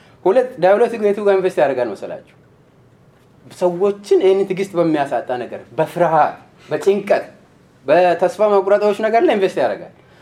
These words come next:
ስለዚህ ጴ-፣ ጴጥሮስ ጋር እዛው፣ "አንተ ሕያው እግዚአብሔር ልጅ ነህ" ብሎ እግዚአ-፣ ክርስቶስም ደስ ብሎ "ይሄንን አንተ ልትል አትችልም፣ አንተ ላይ ኢንቨስት ያደረገብህ አለ፣ እ? የእግዚአብሔር መንፈስ ኢንቨስት አድርጎብህ ነው ጳ-፣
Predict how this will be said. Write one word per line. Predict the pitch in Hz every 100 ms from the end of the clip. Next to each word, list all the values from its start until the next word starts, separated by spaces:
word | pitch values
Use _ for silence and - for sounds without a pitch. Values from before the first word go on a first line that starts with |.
| _
ስለዚህ | 180 196 202
ጴ-፣ | 202 202
ጴጥሮስ | 175 180 196 190
ጋር | 208
እዛው፣ | 320 415 311 208 175 170 160 160
"አንተ | 160 196
ሕያው | 202 208
እግዚአብሔር | 196 196 190 196
ልጅ | 190 185
ነህ" | 185 175
ብሎ | 208 220 - 156 170 170 165 160
እግዚአ-፣ | 160 156 170 170 160
ክርስቶስም | 160 160 180 190
ደስ | 190 190
ብሎ | 247 339 - - -
"ይሄንን | 202 277 285 294
አንተ | 285 302
ልትል | 277 359 381
አትችልም፣ | 370 381 262 - - - - - - 220 214
አንተ | 220
ላይ | 226 233
ኢንቨስት | 214 226 233
ያደረገብህ | 233 240 240 254 - 277
አለ፣ | 196 147 - 349 359 381 392 381 381 381 381
እ? | 359 381 370 359 339 -
የእግዚአብሔር | 170 185 185 208 214
መንፈስ | 214 214 240
ኢንቨስት | 208 208 214
አድርጎብህ | 185 180 185 196 190
ነው | 180
ጳ-፣ | 156